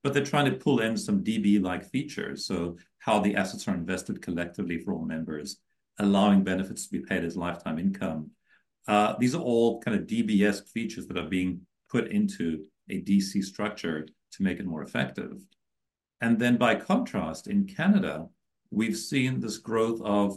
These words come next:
what we call target benefit plans, which really look and feel like D B plans, but they're trying to bring in the notions of fixed contributions, just like in D C plans.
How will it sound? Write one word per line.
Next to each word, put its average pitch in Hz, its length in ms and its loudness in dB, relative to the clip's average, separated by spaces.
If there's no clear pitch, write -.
what 101 140 -6
we 113 100 0
call 110 200 -2
target 120 440 0
benefit 117 400 -2
plans, - 540 -10
which 117 240 -2
really 175 240 8
look 135 240 4
and 113 120 2
feel 120 200 2
like 101 260 0
D 101 120 2
B 147 200 2
plans, 82 560 -4
but 127 320 2
they're 123 120 0
trying 135 200 0
to 123 60 2
bring 117 300 2
in 113 120 4
the 98 80 4
notions 101 460 2
of 98 420 -2
fixed - 280 -4
contributions, 101 960 -2
just 98 160 -4
like 90 200 -2
in 87 100 -2
D - 100 -4
C - 220 -4
plans. - 480 -10